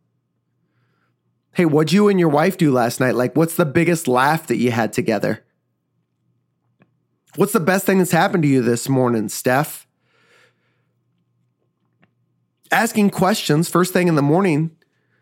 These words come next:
that bring joy to people's faces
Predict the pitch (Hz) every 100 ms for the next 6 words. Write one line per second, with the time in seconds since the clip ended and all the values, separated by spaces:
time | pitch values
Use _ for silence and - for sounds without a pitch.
0 | _ _ _ - 160 143 190 175 143 202
1 | 180 127 123 165 160 131 123 - - 175
2 | - - - -